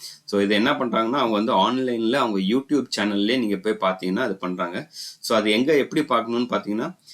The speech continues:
இந்த ஆர் ஓ சென்னை இந்த லிங்க் கொடுத்திருக்கேன். ஓகேவா? So, இதுல இருக்கும். நான் already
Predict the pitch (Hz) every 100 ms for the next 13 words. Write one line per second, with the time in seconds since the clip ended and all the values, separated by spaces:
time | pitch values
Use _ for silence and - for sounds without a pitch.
0 | - - 104 95 101 131 143 143 120 117
1 | 131 120 101 101 120 139 - 95 - -
2 | 85 82 95 92 98 - 98 92 92 92
3 | 92 92 90 90 - 98 101 104 107 90
4 | 82 85 92 98